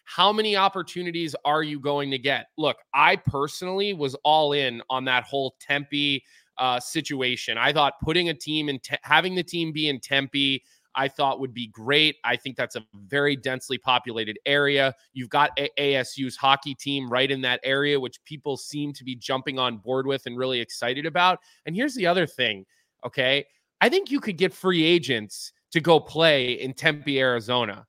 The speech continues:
You're talking about a state with low or no income, state income tax. I'm not exactly sure. I think it's low, not no, but it might be no state income tax. I'm not, uh, but so there's that.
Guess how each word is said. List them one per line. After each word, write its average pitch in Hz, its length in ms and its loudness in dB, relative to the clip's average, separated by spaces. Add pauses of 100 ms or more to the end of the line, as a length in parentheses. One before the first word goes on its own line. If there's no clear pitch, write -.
(140)
You're 151 120 -2
talking 165 320 4
about 147 240 2
a 127 60 -2
state - 500 -2 (120)
with 127 140 -4
low 151 560 2 (100)
or 165 200 4
no 156 300 2
income, 151 360 -4
state 143 360 -4
income 127 360 -4
tax. 123 320 0
I'm 123 100 -8
not 139 200 2
exactly 131 480 0
sure. 123 240 -2
I 110 100 -2
think 165 140 -4
it's 165 180 -8
low, 127 380 2
not 113 260 -2
no, 117 360 -2
but 120 120 -2
it 143 80 -4
might 165 320 2
be 135 180 -6
no 123 160 -4
state 113 320 -6
income 104 360 -12
tax. 104 340 -10
I'm 107 140 -14
not, 117 160 -10
uh, 104 80 -8 (120)
but 135 200 0 (260)
so 151 220 2
there's 139 360 4
that. 117 360 4